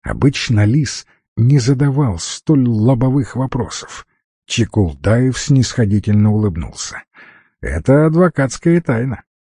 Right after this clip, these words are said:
Но у каждого человека, даже самого плохого, есть друзья, доброжелатели, спонсоры, наконец. А Печенков — молодой неиспорченный парень.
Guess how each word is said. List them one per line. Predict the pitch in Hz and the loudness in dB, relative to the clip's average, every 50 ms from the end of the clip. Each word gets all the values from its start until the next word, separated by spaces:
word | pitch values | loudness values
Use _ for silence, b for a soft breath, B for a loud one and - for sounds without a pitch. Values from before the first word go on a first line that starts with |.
| _ _ _ _ | _ _ _ _
Но | - 151 196 214 202 | 2 4 6 6 4
у | 180 156 | 2 2
каждого | - 185 175 135 117 131 151 143 143 | 2 2 4 4 2 2 2 2 2
человека, | - - 151 139 135 143 156 175 175 143 - - - - - | 2 2 2 4 4 4 6 6 4 4 2 -2 -6 -10 -10
даже | - - 139 147 139 151 | -4 -2 -2 0 0 0
самого | 139 - - 180 170 160 160 156 147 147 | -2 -2 0 0 2 2 2 0 0 -2
плохого, | 139 - 135 127 120 - - 185 180 175 170 131 b b b b b b b b _ - | 0 0 0 0 0 0 0 0 2 2 2 2 b b b b b b b b _ -2
есть | 175 214 220 143 85 78 | 0 2 2 2 2 0
друзья, | 76 87 87 71 65 64 58 73 104 151 175 170 160 | -2 -2 -2 -4 -4 -6 -6 -2 0 0 2 0 0
доброжелатели, | 131 107 95 87 95 - - - 65 - - 107 135 139 - 170 170 165 147 - - _ _ _ _ _ | 0 0 0 0 0 -2 -4 -6 -8 -6 -4 -4 -4 -2 -2 0 0 0 -2 -4 -6 _ _ _ _ _
спонсоры, | - - - - - 180 175 180 185 170 - - 202 196 196 | -10 -10 -4 0 2 4 4 4 4 4 4 4 4 6 6
наконец. | 196 185 - 139 117 - - - - - - - - _ _ _ _ _ _ _ _ | 4 2 2 -2 -6 -6 -8 -14 -16 -16 -16 -16 -18 _ _ _ _ _ _ _ _
А | - 196 | 0 2
Печенков — | 156 - 175 160 - - 180 180 180 - - 240 233 196 - - - B B B B B B B B | 4 4 2 2 4 4 4 4 4 2 2 2 2 2 2 -2 -8 B B B B B B B B
молодой | - - - 156 190 214 214 226 240 226 | -6 -2 2 4 4 4 6 6 6 8
неиспорченный | 208 202 196 196 170 - - - 202 196 170 - 175 143 120 101 | 8 8 8 6 4 2 2 2 2 2 4 2 2 4 4 2
парень. | - - - 110 135 151 151 127 98 - | 0 -2 -4 -2 0 0 2 0 0 -2